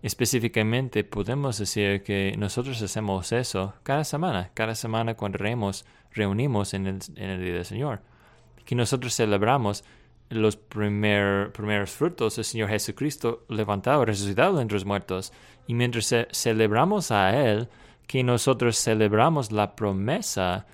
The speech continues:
la promesa que hay más cosecho, más cosecho todavía por venir. Que Jesús no levantó a su Hijo de entre los muertos para ser la uni-,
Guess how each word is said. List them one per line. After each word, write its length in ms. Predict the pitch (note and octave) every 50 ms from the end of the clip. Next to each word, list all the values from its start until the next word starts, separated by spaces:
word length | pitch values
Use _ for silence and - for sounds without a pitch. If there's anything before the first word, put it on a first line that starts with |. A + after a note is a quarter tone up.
| - - - _ _
la 160 | - G#2+ G#2
promesa 420 | - A#2 A2 A2 B2+ B2+ - C3 A#2
que 160 | - - C#3
hay 60 | C3+
más 320 | C3+ C#3+ D#3+ G3 G3+ -
cosecho, 580 | - - G#2+ - - F#2 F2+ - - G2 F#2 F#2 F2
más 320 | G#2 A#2 B2 C#3 C#3+ -
cosecho 440 | - A#2 - - G#2 F#2+ - - F#2+
todavía 360 | - F#2+ - F2+ F2 F2 E2+
por 160 | - F2 F2
venir. 340 | F2+ F2+ F#2 B2+ B2+ G#2 F#2 - _ _ _ _ _ _ _ _ _ - _ _ _ _ _ _ _ - _ -
Que 500 | - - A#2 G#2+ G2+ G2+ G2+ G2 G2 G#2 G2
Jesús 600 | G#2 G#2 G2+ - - B2 B2+ B2+ A#2+ A2 - - - _ _ - - _ -
no 320 | - A2 A2+ B2 C#3 F3
levantó 580 | G3 F#3 D3+ B2+ A#2 G#2+ F#2+ - B2 A#2+ B2 A#2
a 120 | G2+ G#2
su 340 | - - - G2+ G2 G2 G#2
Hijo 460 | A#2+ C3 B2+ - - G2+ F#2 F#2 - - - _ _ -
de 340 | - - G2 G#2 G2+ G2 G2+
entre 200 | G2 G2 G#2+ G2
los 200 | F#2+ F2+ F#2 G2
muertos 640 | G2 G2+ A2 A2 - - F#2 F2+ F#2 - - - - - _ _ _ - - _ _ _
para 300 | - G#2+ G2 F#2+ F#2+ F#2+
ser 500 | - - - G#2+ G2+ G2 F#2+ - - - _
la 160 | - A#2 A2+
uni-, 260 | A2+ A2+ A#2 A#2 A2+